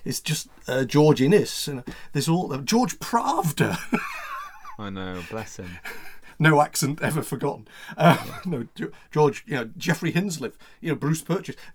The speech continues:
Speaker 1: all these people who you know from other things just turn up. I mean, I hadn't realised until I looked at this,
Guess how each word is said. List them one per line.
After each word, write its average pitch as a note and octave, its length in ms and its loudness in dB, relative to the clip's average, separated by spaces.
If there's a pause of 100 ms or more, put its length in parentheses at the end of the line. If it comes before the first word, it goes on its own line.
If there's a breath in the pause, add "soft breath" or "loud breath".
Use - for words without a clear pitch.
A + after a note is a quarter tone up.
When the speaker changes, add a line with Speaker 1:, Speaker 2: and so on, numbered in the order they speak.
Speaker 1:
all G#3+ 180 2
these G3 200 -2
people E3+ 420 -4
who C#3+ 120 -4
you C3+ 180 -4
know C3+ 200 0
from B2+ 240 -6
other C#3 180 0
things A#2+ 480 -2
just - 260 -12
turn D#3 280 -2
up. - 120 -6
I C3 60 -6
mean, C#3 140 -2
I F#3 180 6
hadn't C3 260 -2
realised B2 500 -4
until A#2 460 -6
I A#2+ 100 -4
looked B2 320 -6
at - 140 -12
this, - 220 -6